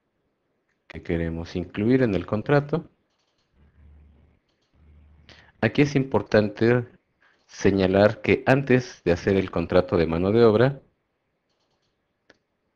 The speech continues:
en el presupuesto de control debemos haber capturado el costo de mano de obra para cada uno de los conceptos.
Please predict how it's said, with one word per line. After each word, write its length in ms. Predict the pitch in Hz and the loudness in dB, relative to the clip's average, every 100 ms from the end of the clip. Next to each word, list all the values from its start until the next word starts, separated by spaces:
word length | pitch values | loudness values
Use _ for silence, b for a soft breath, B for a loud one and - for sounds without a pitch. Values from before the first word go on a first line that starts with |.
| - | -2
en 140 | 123 | 0
el 120 | 120 113 | 0 -2
presupuesto 560 | 127 - - 147 147 | -4 -4 -4 -2 2
de 140 | 127 - | 2 2
control 640 | 101 92 101 98 120 - _ _ _ _ _ _ _ _ _ _ _ _ _ _ - | -2 -2 0 0 -2 -10 _ _ _ _ _ _ _ _ _ _ _ _ _ _ -8
debemos 540 | 95 95 104 107 - | -4 0 0 -2 0
haber 400 | 87 87 92 - | 2 2 0 -4
capturado 840 | - - - 92 90 87 95 110 - _ _ _ _ _ | -4 -4 -2 2 6 6 2 -4 -14 _ _ _ _ _
el 240 | 87 92 - | -2 -2 0
costo 540 | 131 131 - 113 110 _ _ _ | 2 2 0 -4 -4 _ _ _
de 140 | 87 87 | -4 0
mano 300 | 95 98 90 | 0 0 2
de 140 | 87 | 2
obra 420 | 85 87 87 85 _ _ _ _ _ _ _ _ _ _ | 2 0 -4 -6 _ _ _ _ _ _ _ _ _ _
para 220 | 85 80 | 2 2
cada 240 | - 90 87 | 2 2 2
uno 220 | 85 78 | 0 0
de 80 | 78 | -2
los 200 | 80 - | -4 -4
conceptos. 800 | 92 - 120 - 101 - - | -2 0 0 0 -8 -8 -20